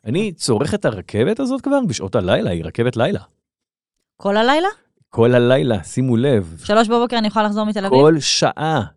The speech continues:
Speaker 1: יש רכבת מהירה מתחנת סבידור, מתחנת סבידור, לא מכל התחנות, מסבידור לירושלים, כן? לא כל שעה עגולה, אם אני לא טועה, זה בעשרה ל-. היא יוצאת, אה, היא יוצאת, אה, אה, אה, ארבע או חמש פעמים בשבוע, לא כל השבוע,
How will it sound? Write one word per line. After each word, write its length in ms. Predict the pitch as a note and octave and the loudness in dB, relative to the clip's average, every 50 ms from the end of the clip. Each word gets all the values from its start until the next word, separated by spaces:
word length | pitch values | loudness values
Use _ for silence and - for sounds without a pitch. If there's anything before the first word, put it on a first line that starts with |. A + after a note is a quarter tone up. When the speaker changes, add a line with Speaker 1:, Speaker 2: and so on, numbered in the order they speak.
| _ - | _ -16
Speaker 1:
יש 540 | G#2 G2+ A2 A#2 B2+ C3+ C3+ C#3+ C#3 - C3 | -8 -4 0 2 2 4 2 2 0 -2 -4
רכבת 600 | A#2+ B2 A#2 - - B2+ B2 A#2+ C3 C3 - - | -4 -4 -2 0 0 0 2 2 0 -2 -2 -2
מהירה 520 | A#2 G#2+ G#2 A#2+ A#2 A2+ A#2 A#2+ A#2 A2 A2 - - | -4 -4 -2 -2 0 0 0 0 -2 -4 -6 -8 -6
מתחנת 540 | G#2+ A2+ A2+ A#2+ - - A2+ A2+ A#2+ A#2 | -6 -4 -4 -4 -4 -4 -2 -2 -2 -4
סבידור, 640 | - - A2 G#2 G#2+ G2+ G#2 A#2 A#2 B2 B2+ C3 D3 _ _ _ _ _ _ _ _ A2+ | -4 -4 -4 -2 -2 0 2 2 4 2 2 0 -4 _ _ _ _ _ _ _ _ -8
מתחנת 300 | G#2 A2+ G2 A#2 B2+ - | -8 -6 -4 -4 -4 -2
סבידור, 440 | - A2 A2+ G#2+ B2+ A#2 F#2+ F2+ | -2 -2 0 2 2 2 2 2
לא 60 | A2 C3 | 2 0
מכל 200 | C#3+ - A#2+ G#2 | 0 0 0 -2
התחנות, 400 | - - F2 F2+ D#2+ D2+ - - | -2 -4 -6 -10 -10 -10 -8 -8
מסבידור 720 | A#2 - - A2+ F#2+ G2 G2 F2+ A#2 C3 D3+ F3+ G#3 G#3+ _ - - _ _ _ _ _ _ _ | -8 -6 -4 -4 -4 -4 -4 -2 0 0 0 -2 -6 -10 _ -20 -20 _ _ _ _ _ _ _
לירושלים, 840 | G#2 A#2 C#3 D3+ D3+ D3 D3+ - D#3 C#3+ D3+ D3+ C3+ G#2+ D2+ - - _ _ _ _ _ _ | -6 -4 -2 -2 -2 -2 -2 -2 -2 -2 -2 -2 -4 -4 -6 -8 -12 _ _ _ _ _ _
כן? 260 | - A#2+ C3 D3+ D3+ A2+ | -4 -4 -4 -2 -2 0
לא 100 | B2+ C#3+ | 0 0
כל 160 | - D#3 C3+ | 2 0 -2
שעה 280 | A#2+ - B2 B2 C3 C3 | 0 0 0 0 0 0
עגולה, 320 | B2 A2 A2 A#2 C#3 D3+ | 0 0 0 0 0 0
אם 140 | D#3+ D3 C3+ | 0 0 0
אני 100 | A#2+ A#2 | 0 0
לא 60 | B2 | 0
טועה, 200 | A#2+ - C3 B2+ | 0 0 0 -2
זה 120 | A#2+ A2 G2+ | 0 -2 -2
בעשרה 540 | A#2 - - - - - A2 G#2+ B2+ B2 G2+ | -2 -4 -6 -6 -4 -2 0 0 0 0 0
ל-. 180 | F#2+ G#2+ G2+ D#2 - _ _ _ _ _ - | 0 -2 -2 -2 -6 _ _ _ _ _ -8
היא 80 | F#2 | -6
יוצאת, 460 | F#2 F2+ - - E3 F#3+ A3+ A#3+ - - _ - - - - - - - - - - F#2+ | -6 -4 -2 0 0 0 0 -2 -4 -10 _ -20 -20 -20 -20 -20 -20 -20 -20 -14 -6 -2
אה, 280 | F#2+ F#2+ F#2 F#2+ F#2+ - | 0 0 0 0 0 0
היא 160 | G#2 G#2 G#2 | 0 0 0
יוצאת, 420 | G#2 G2+ - C#3+ C3+ C3 - - | 0 0 0 -2 -2 -2 -2 0
אה, 60 | B2 A#2 A2+ A2+ A2 A2 A2 A2 G#2+ - | 0 2 2 2 2 2 2 0 0 0
אה, 180 | G#2+ G#2 G#2 - | -2 -2 -2 -2
אה, 300 | - G#2+ G2+ - - C3+ | -2 -4 -4 -4 -4 -6
ארבע 220 | D3+ D3+ D#3 D#3+ D3+ | -6 -4 -4 -4 -4
או 100 | - - | -6 -6
חמש 280 | - G2+ G#2 A2+ - | -4 -2 -2 -2 -2
פעמים 200 | - A2 G2+ F#2+ | -2 -4 -4 -2
בשבוע, 420 | F#2+ F2+ G2+ F2 E2+ F2 E2+ D#2+ D2+ | -4 -4 -6 -6 -6 -6 -6 -6 -4
לא 140 | E2+ A#2 B2 - | -2 -4 -4 -2
כל 220 | - A#2 F#2+ D#2 | 0 -2 -2 -2
השבוע, 360 | D2+ - - D2+ C#2 D2 C2+ | -2 -8 -14 -16 -16 -18 -20